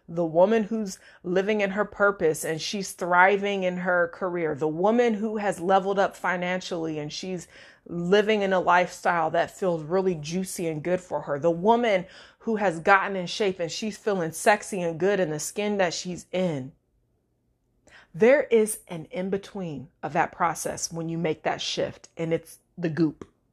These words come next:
where it gets messy. And when a caterpillar is in a cocoon state,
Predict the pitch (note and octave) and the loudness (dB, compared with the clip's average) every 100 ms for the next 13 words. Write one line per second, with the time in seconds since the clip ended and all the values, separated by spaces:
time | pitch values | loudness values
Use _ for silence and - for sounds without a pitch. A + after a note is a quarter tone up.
0 | _ _ _ _ _ _ _ _ _ _ | _ _ _ _ _ _ _ _ _ _
1 | _ _ _ _ _ _ - E3+ D#3+ F#3 | _ _ _ _ _ _ -4 -2 0 -2
2 | - D#3+ C#3 - C3 - _ _ _ _ | -2 -4 -4 -6 -10 -12 _ _ _ _
3 | _ _ _ _ _ _ _ _ _ _ | _ _ _ _ _ _ _ _ _ _
4 | _ _ _ _ _ _ _ _ _ _ | _ _ _ _ _ _ _ _ _ _
5 | _ _ _ _ _ F#3 F#3+ F3 G3+ E3+ | _ _ _ _ _ 0 2 2 2 2
6 | D#3 - _ _ _ _ _ - A3+ C4+ | -2 -14 _ _ _ _ _ 2 4 4
7 | D4 - G#3 F#3 F#3 E3 F3 G#3 - G3+ | 0 -2 4 4 4 0 -2 -4 -6 -12
8 | - A3 G#3 G3+ - D3+ C3+ C#3 - | -8 -6 -4 -6 -8 -8 -8 -10 -16